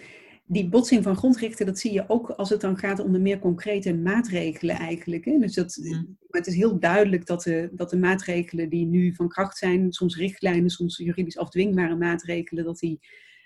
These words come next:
Speaker 1: onze grondrechten beperken, onze bewegingsvrijheid beperken, ons recht op onderwijs beperken, onze verenigingsvrijheid, onze godsdienstvrijheid. Nou, noem het allemaal maar op. Het wordt in ieder geval moeilijker gemaakt. En tegelijkertijd, zodra je een van die maatregelen gaat opheffen of er een andere maatregel voor in de plaats gaat stellen,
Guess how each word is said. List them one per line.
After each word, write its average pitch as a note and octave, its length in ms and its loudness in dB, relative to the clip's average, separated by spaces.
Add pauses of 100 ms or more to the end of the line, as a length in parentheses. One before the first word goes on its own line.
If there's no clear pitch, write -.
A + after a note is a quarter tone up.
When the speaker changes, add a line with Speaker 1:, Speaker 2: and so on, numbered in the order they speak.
Speaker 1:
onze F3+ 220 -4
grondrechten F3+ 520 -2
beperken, F3 560 -2
onze F3+ 220 -6
bewegingsvrijheid F3+ 800 -2
beperken, F3+ 440 -4
ons F3 120 -8
recht - 160 -20
op E3+ 60 -12
onderwijs G3+ 460 -2
beperken, F3+ 480 -2
onze G3+ 160 -8
verenigingsvrijheid, F#3+ 840 -2
onze G3 180 -4
godsdienstvrijheid. F#3 640 -4
Nou, F3 160 2
noem B3+ 140 12
het B3 140 8
allemaal F#3+ 240 2
maar D#3+ 120 -2
op. A#3+ 180 0
Het G#3+ 120 -2
wordt G#3+ 200 4
in G#3+ 80 0
ieder G#3 160 0
geval F#3 220 0
moeilijker D#3+ 380 0
gemaakt. - 560 -12 (920)
En G3+ 340 2 (120)
tegelijkertijd, A3+ 1000 -2
zodra G3+ 420 0
je G#3+ 220 2
een G#3+ 140 4
van F#3+ 120 2
die F#3 120 4
maatregelen F3 640 -2
gaat F3 240 -8
opheffen F#3 640 0
of F3 180 -2
er F3 100 0
een F3 120 2
andere G#3 260 0
maatregel F3 540 0
voor E3+ 120 -4
in E3 60 -2
de F3+ 80 -4
plaats G#3+ 260 -4
gaat A3+ 200 -4
stellen, B3+ 440 2